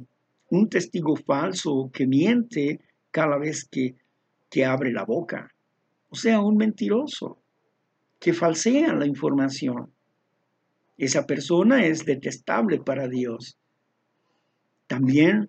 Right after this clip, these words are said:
nos dice un corazón que trama planes perversos. Eso de "me voy a vengar", ¿verdad? Y trama planes perversos.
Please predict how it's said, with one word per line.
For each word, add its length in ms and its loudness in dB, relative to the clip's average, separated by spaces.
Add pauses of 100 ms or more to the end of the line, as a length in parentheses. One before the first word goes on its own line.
nos 180 -4
dice 600 -2 (360)
un 180 6
corazón 640 2
que 160 0
trama 380 -4
planes 720 -6 (300)
perversos. 880 -2 (300)
Eso 300 0
de 260 2 (240)
"me 100 2
voy 280 2
a 40 0
vengar", 600 -6 (840)
¿verdad? 560 -6 (800)
Y 560 2 (500)
trama 480 2
planes 380 0
perversos. 800 -6